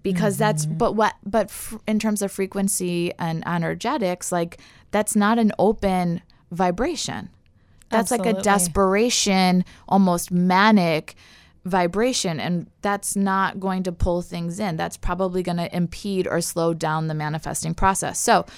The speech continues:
Speaker 1: for students who are, like, you know, struggling with stuff, you know, maybe their self-aware, self-love journey,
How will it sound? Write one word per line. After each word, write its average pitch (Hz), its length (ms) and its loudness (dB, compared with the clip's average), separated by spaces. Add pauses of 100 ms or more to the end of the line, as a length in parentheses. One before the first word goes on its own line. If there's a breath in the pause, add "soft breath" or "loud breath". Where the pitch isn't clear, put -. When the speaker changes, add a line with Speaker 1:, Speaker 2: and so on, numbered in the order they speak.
(200 loud breath)
Speaker 1:
for 202 160 -2
students 240 840 -2 (100)
who 214 140 2
are, 196 160 4
like, 190 420 0 (560 loud breath)
you 196 140 2
know, 170 180 0
struggling 190 640 2
with 160 140 0
stuff, - 580 -2 (240)
you 185 100 2
know, 160 160 2
maybe 165 400 0
their 151 680 0
self-aware, - 1700 -2
self-love 180 720 2 (120)
journey, 170 520 0